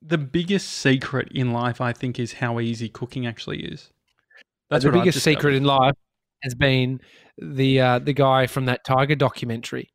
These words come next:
Speaker 2: at the moment that's just
Speaker 1: Oh.
Speaker 2: been revealed.
Speaker 1: I've,
Speaker 2: Sounds like,
Speaker 1: um,
Speaker 2: look, have you been watching it, Josh?
Speaker 1: No, so I'm, I'm watching it tonight, and I've asked Sevs,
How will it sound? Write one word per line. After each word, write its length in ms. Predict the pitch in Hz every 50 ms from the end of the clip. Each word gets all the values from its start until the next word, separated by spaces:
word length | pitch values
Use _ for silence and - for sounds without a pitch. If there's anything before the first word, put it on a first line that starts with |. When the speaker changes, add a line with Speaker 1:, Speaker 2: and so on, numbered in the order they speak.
| _ _ -
Speaker 2:
at 40 | 135
the 80 | 135
moment 400 | 127 123 117 117 120 - - - _ -
that's 220 | 139 139 - -
just 180 | - 135 120 110
Speaker 1:
Oh. 20 |
Speaker 2:
been 180 | - 127 120 120
revealed. 500 | 117 113 110 123 120 117 117 120 - - _ _ _ _ _ -
Speaker 1:
I've, 260 | 139 131 131 127 120
Speaker 2:
Sounds 360 | 123 123 120 120 180 175 160
like, 80 | 160 -
Speaker 1:
um, 60 | 185
Speaker 2:
look, 140 | 196 196 -
have 800 | 143 - - _ _ _ _ _ _ _ _ _ _ - 196 190
you 80 | 202
been 160 | 185 180 170 160
watching 300 | 160 156 156 - 180 180
it, 80 | 170 165
Josh? 400 | 180 190 233 339 - - - _ _ _ _ -
Speaker 1:
No, 200 | - 160 151 156 143
so 200 | - - 143 135
I'm, 200 | 135 131 131 143 -
I'm 360 | - 143 135 131 131 127 127
watching 320 | 123 135 131 - 143 135 123
it 100 | 113 -
tonight, 320 | - 127 120 120 123 120 -
and 80 | -
I've 220 | 120 117 120 110 - -
asked 320 | 135 127 120 - - -
Sevs, 400 | 123 120 120 120 113 - - -